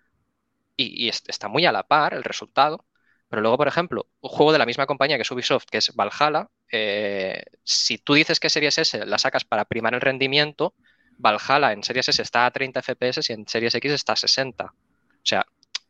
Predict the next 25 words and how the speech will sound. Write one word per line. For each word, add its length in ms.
no 120
entiendo 320
el 60
discurso, 580
¿sabes? 480
Entonces, 440
eh, 300
es 180
como 260
que 280
hay 120
juegos 360
que 100
sí 220
que 160
se 120
aprovechan, 460
hay 60
juegos 240
que 80
básicamente 460
es 40
una 120
versión 480
capada. 680